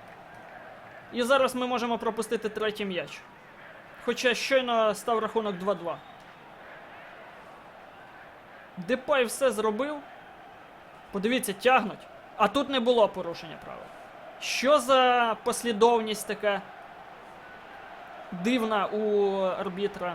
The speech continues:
не зрозуміло. Шістдесят перша хвилина. І треба, може, Джовінко випустити. Рибалка вже втомлений.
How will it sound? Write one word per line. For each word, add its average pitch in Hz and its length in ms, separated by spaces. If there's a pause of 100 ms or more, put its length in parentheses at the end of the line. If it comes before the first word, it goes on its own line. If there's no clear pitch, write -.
(120)
не 214 120
зрозуміло. 185 580 (1160)
Шістдесят 240 380
перша 247 280
хвилина. 233 560 (2000)
І 196 80
треба, 202 400
може, 185 240
Джовінко 196 540
випустити. 175 580 (960)
Рибалка 180 480
вже 160 140
втомлений. 190 720